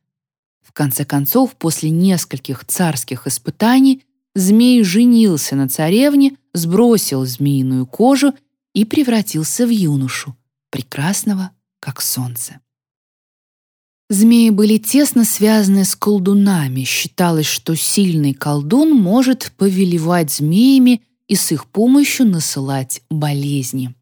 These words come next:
Особенно опасной была болезнь, вызывающая галлюцинации, когда человеку казалось, что его преследуют семьдесят семь змей, жалят,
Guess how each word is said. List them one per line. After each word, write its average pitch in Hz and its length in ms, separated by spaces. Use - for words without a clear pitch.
Особенно 302 440
опасной 202 460
была 170 240
болезнь, 202 540
вызывающая 160 840
галлюцинации, 170 1040
когда 147 360
человеку 151 560
казалось, 156 680
что - 260
его 165 200
преследуют 185 800
семьдесят 240 800
семь 175 360
змей, 165 560
жалят, 156 640